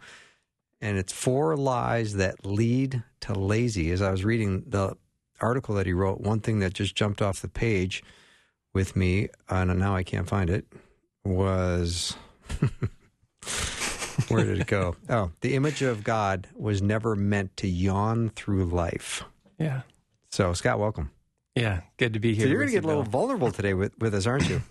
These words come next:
Speaker 2: <laughs> I am, hopefully in the spirit of what God intends to do in each of us as we read through, uh, the Proverbs in particular, and this figure, the sluggard, who, uh,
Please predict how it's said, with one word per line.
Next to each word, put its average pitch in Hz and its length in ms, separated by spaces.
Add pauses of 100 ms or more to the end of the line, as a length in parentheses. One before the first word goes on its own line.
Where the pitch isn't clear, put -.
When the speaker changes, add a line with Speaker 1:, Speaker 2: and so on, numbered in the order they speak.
(320)
Speaker 2:
<laughs> - 380
I 135 100
am, 135 400
hopefully 143 400
in 120 140
the 117 60
spirit 113 500
of 110 220
what 113 320 (280)
God 117 320
intends 110 520
to 113 120
do 107 360
in 113 200
each 110 180
of 123 120
us 127 240
as 110 100
we 110 140
read 113 240
through, 110 480 (120)
uh, 117 340 (340)
the 127 80
Proverbs 110 580
in 113 100
particular, 117 760
and 107 280
this 104 220
figure, 107 460 (560)
the 110 100
sluggard, - 600 (480)
who, 101 320
uh, 117 320